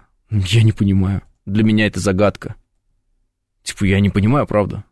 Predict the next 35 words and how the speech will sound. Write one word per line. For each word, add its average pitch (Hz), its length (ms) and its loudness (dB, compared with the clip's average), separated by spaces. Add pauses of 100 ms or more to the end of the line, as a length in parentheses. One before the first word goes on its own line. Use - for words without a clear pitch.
(920)
Почему? 104 420 0 (500)
Почему 151 300 0
нужно 127 400 0
все 120 140 -2
время 120 160 2
говорить, 123 260 2
что 120 140 0
они 110 120 2
нич-, 107 160 -2
ничего 113 280 0
не 107 80 2
умеют? 104 240 0
Как-то 104 240 -2
они 98 160 2
ничего 95 160 0
не 95 80 2
умеют. 98 400 -2 (2250)
Кто - 220 -2
держит 180 400 0
тысячу 165 400 0
километров 139 500 2
фронта, 143 340 0
я 107 120 0
не 120 100 0
понимаю, 131 480 2
если 135 480 2
никто 139 300 0
ничего 139 240 2
не 127 80 4
умеет? 98 420 -2 (560)
Кто 170 320 0
держит 143 400 0
тысячу - 340 -2
километров 113 440 0
фронта? 104 420 -4